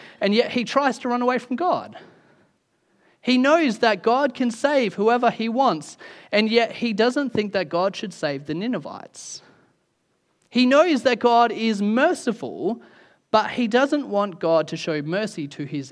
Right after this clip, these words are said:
enemies. Jonah's theology is spot on throughout the whole book, but his actions betray the fact that his faith is not living.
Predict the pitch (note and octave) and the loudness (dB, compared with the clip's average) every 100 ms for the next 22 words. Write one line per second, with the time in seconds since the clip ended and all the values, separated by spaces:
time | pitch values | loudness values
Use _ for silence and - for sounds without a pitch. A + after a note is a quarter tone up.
0 | - B2+ A2 - _ - - - _ _ | -16 -20 -20 -20 _ -20 -20 -20 _ _
1 | _ _ _ _ _ _ _ _ _ - | _ _ _ _ _ _ _ _ _ -10
2 | G3 C4 C#4 - A3+ F#3+ F3 E3+ D3 - | -4 -2 -2 -4 -4 0 0 -2 -6 -6
3 | C#3 C#3 C#3+ - - _ D#3 E3+ F3 _ | -8 -8 -12 -18 -20 _ -4 -4 -4 _
4 | _ _ C#3 C3 B2+ B2 B2 - G#2+ - | _ _ -6 -6 -10 -12 -12 -10 -12 -14
5 | - D#3 D3+ C#3+ - - - - - _ | -6 -4 -4 -6 -14 -20 -20 -20 -20 _
6 | _ _ _ _ _ _ E3 D3+ - E3 | _ _ _ _ _ _ -4 -2 -2 -2
7 | D3 - G3 F#3+ - D#3 C#3+ C3 - - | -2 -4 -4 -4 -6 -6 -8 -12 -10 -4
8 | F3 G#3 G3 F#3 - F#2 G2 - - - | -2 -2 -4 -10 -12 -14 -14 -20 -20 -20
9 | - _ A2 G#2 C#3 A#2+ - - B2 B2 | -20 _ -10 -8 -10 -10 -12 -10 -8 -8
10 | - - B2 A#2 A2 - - - - - | -14 -18 -18 -16 -16 -16 -16 -20 -20 -20